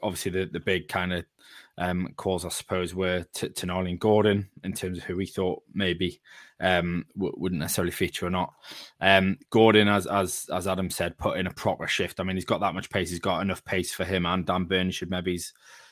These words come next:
ch-, chuck him a couple of miles per hour if he can. Um, 'cause,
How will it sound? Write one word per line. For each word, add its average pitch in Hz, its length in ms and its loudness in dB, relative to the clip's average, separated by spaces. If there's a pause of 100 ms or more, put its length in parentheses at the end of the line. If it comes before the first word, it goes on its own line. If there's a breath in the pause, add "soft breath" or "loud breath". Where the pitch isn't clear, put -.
(180 loud breath)
ch-, - 140 -10
chuck - 240 0
him 92 160 -2
a 87 60 -2
couple 101 260 -4
of 90 220 0
miles 90 220 -6
per 90 220 -2
hour 90 160 2
if - 80 -10
he 87 100 -10
can. 85 300 -2 (480 soft breath)
Um, 90 480 2 (440)
'cause, - 300 -2